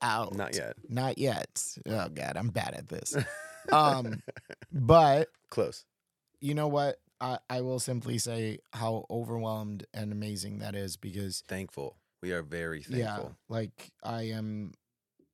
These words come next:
Speaker 1: like, from the bottom of our hearts. We are so excited to have everybody there and be a part of it. And in our first season, our first summer, it's gonna be incredible. And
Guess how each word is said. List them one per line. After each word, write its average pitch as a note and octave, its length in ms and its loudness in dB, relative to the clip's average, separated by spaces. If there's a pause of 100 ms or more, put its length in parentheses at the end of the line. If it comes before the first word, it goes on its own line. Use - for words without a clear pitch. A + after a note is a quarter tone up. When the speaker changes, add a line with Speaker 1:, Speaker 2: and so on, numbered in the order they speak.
(600)
Speaker 1:
like, A2+ 220 -6
from A2 200 -4
the G#2+ 80 -4
bottom G2 300 -6
of F2 120 -12
our - 100 -8
hearts. - 420 -10 (200)
We G#2 240 -2
are G2+ 120 -2
so G2+ 220 -4
excited F#2+ 380 -6
to G2 100 -8
have F#2 140 -10
everybody F#2+ 420 -10
there G2 340 -8
and F#2+ 200 -8
be G2 100 -6
a G2 60 -6
part G2+ 240 0
of G2 80 -4
it. G2+ 200 -4 (100)
And G2 300 -8 (320)
in A2+ 120 -4
our A2 100 -4
first A2+ 300 -4
season, A2 560 -6 (400)
our G2+ 380 -6
first - 280 -4
summer, A2+ 480 -6
it's G#2+ 180 -10
gonna G#2+ 160 -6
be G2+ 160 -8
incredible. G2+ 560 -10
And F#2+ 360 -12